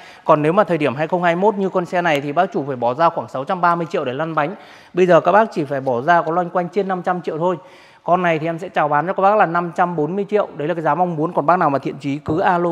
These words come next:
cho em theo số điện thoại ghim trên màn hình. Xe thì còn rất là mới và rất là đẹp. Mua con xe này về thì sẵn sử dụng hoàn toàn, không phải làm bất cứ một cái thứ gì.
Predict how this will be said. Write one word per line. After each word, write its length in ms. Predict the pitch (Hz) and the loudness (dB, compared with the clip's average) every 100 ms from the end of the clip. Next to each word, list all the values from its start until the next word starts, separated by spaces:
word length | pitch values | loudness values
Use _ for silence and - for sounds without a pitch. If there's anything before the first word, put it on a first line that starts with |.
| 165 | -2
cho 60 | 165 | -4
em 160 | 156 151 | -6 -4
theo 220 | 156 147 | -4 -4
số 100 | 135 | -6
điện 100 | 143 170 | -10 -10
thoại 160 | 156 143 | -10 -8
ghim 200 | 156 147 | -8 -8
trên 120 | 147 | -6
màn 140 | 139 | -4
hình. 160 | 135 127 - - - _ | -4 -8 -16 -20 -20 _
Xe 220 | 175 170 | -4 -4
thì 100 | 147 | -4
còn 220 | 139 127 | -4 -4
rất 120 | 202 | -2
là 80 | 208 | -2
mới 240 | 147 147 | 0 0
và 80 | 175 | 0
rất 100 | 175 | 0
là 120 | 214 | 2
đẹp. 360 | 147 147 - - - - - | 4 2 0 -14 -20 -14 0
Mua 140 | 190 | 2
con 140 | 202 | 2
xe 120 | 185 190 | 0 0
này 160 | 165 | 0
về 260 | 143 151 143 | 2 2 2
thì 160 | 143 | -2
sẵn 220 | 143 214 247 | -6 -6 -6
sử 120 | 151 | -8
dụng 200 | 156 160 | -8 -8
hoàn 140 | 151 | -8
toàn, 260 | 147 147 139 | -2 -2 -2
không 140 | 180 | -8
phải 120 | 165 | -6
làm 240 | 127 131 143 | -4 -4 -6
bất 160 | - | -8
cứ 160 | 160 160 | -4 -4
một 60 | 180 | -6
cái 80 | 160 | -8
thứ 160 | 147 160 | -8 -2
gì. 220 | 175 | -2